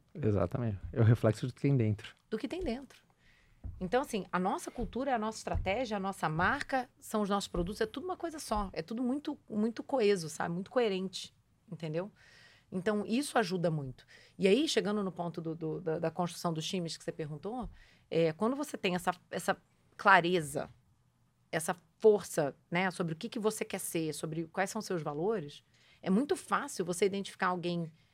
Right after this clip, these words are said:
Speaker 2: na, na, na, no portão que tá alinhado ou não tá, entendeu?
Speaker 1: Uhum.
Speaker 2: É, uma coisa que eu falo muito também, assim, é, isso tem que ser um, um, um, um critério muito forte na seleção. Porque,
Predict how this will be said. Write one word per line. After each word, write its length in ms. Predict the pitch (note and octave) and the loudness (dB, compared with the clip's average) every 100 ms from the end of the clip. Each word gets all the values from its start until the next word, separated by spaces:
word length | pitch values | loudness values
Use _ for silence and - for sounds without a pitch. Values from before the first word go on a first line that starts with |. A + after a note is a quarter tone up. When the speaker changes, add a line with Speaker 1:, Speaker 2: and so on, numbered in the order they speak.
| _ _ - | _ _ -4
Speaker 2:
na, 180 | E3+ E3 | 0 0
na, 320 | E3 D#3+ D#3 | 2 0 0
na, 180 | D#3+ D#3+ | -2 -2
no 260 | D3+ F3+ E3+ | -2 -2 -2
portão 540 | F3+ - - A3 G3 - _ _ _ _ _ | -4 -4 2 4 4 0 _ _ _ _ _
que 120 | - | -4
tá 160 | F#3 G#3 | 6 6
alinhado 480 | G#3 F#3+ F3 G3 A3 | 6 2 2 0 -2
ou 60 | |
não 80 | A#3+ | -4
tá, 220 | - D#3+ | 0 -2
entendeu? 480 | D3+ C#3+ D3+ D#3 E3+ F3 | -2 -8 -6 -6 -6 2
Speaker 1:
Uhum. 400 | C#3+ A#2+ G#2 G#2 | 6 6 6 4
Speaker 2:
É, 460 | G#2 D#3 D3+ D3 D3 | 4 2 0 -2 -4
uma 140 | F3 F3 | -4 0
coisa 180 | G#3+ | 0
que 60 | G3 | 0
eu 40 | G#3+ | 2
falo 200 | F#3 F3+ | 4 4
muito 280 | E3+ F#3 | 2 -2
também, 300 | - D#3 F#3 A3+ | -2 -2 -2 -6
assim, 260 | - E3 - - - _ _ - | -4 -6 -6 -18 -20 _ _ 0
é, 380 | D3+ D3 D3 - _ - | 2 2 0 -6 _ -4
isso 220 | F#3+ - | -4 0
tem 120 | B3 | -2
que 60 | A#3 | 2
ser 220 | - A3 | 2 2
um, 100 | C4 G3+ | 2 0
um, 560 | G3 G3 F#3 F3+ E3+ - | 0 0 0 0 -2 -4
um, 200 | F3+ F3 - | -4 -4 -6
um 40 | |
critério 360 | F3 F3+ G3 G3 | -4 -2 0 2
muito 160 | A3+ | 0
forte 280 | - A#3+ - | 2 2 2
na 60 | B3+ | -8
seleção. 560 | - D#4+ - G3 F3 D#3 _ _ _ - - - | -8 -8 -2 -2 -2 -6 _ _ _ -20 -14 -6
Porque, 320 | A#3 D4+ | -2 -2